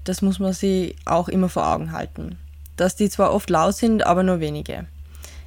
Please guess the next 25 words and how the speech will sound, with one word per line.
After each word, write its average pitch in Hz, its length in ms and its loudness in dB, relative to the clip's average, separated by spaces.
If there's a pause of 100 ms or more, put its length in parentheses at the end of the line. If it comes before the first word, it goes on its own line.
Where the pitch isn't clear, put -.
Im 196 120 2
Jahr 196 200 6
zweitausendvierzehn 226 800 2
waren 196 160 4
in 196 80 0
Österreich 196 460 2
mehr 185 140 2
als 190 200 0
siebzig 240 360 0
Prozent 185 440 -2
der 185 60 0
Bevölkerung 180 540 0
dafür, 185 380 2
dass 185 200 0
es 175 120 -6
die - 80 -6
Möglichkeit 175 580 -2
auf 165 100 -6
sichere 180 380 -4
Abtreibung 170 480 -2
im 175 140 -2
ganzen 160 340 -4
Land 160 220 -4
geben 165 200 -4
soll. 170 300 -2